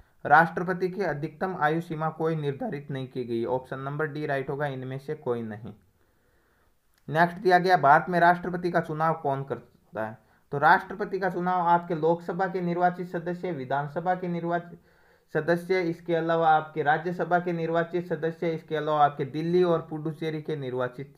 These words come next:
सदस्य, ये सभी करते हैं। तो निर्वाचित सांसद हो गए सभी और विधायक हो गए। ऑप्शन ए राइट होगा, सीधी सी बात करें तो। नेक्स्ट दिया गया है कि राष्ट्रपति से संबंधित निम्न में से कौन सा तथ्य गलत है?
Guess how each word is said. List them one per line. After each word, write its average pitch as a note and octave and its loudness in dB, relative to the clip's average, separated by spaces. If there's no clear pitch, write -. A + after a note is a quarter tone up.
सदस्य, G#2 -10
ये D#3 2
सभी D#3+ 0
करते B2+ -4
हैं। G#2+ -12
तो C#3+ 0
निर्वाचित F3 2
सांसद F#3 0
हो F#3 2
गए F3+ 0
सभी F#3 2
और D#3 2
विधायक C3 0
हो A#2 0
गए। A#2+ -4
ऑप्शन C#3+ -2
ए C#3 0
राइट G#2+ -2
होगा, G#2 -6
सीधी A2 -10
सी A2 -12
बात F#2 -8
करें F2+ -14
तो। - -20
नेक्स्ट E3+ 4
दिया F3 8
गया F3+ 6
है F3+ 4
कि F#3 0
राष्ट्रपति F3 2
से F3+ -2
संबंधित F3 0
निम्न D#3+ -4
में D#3+ -2
से E3 -6
कौन D3+ -2
सा D#3 -2
तथ्य D3+ -4
गलत A#2 -2
है? - -16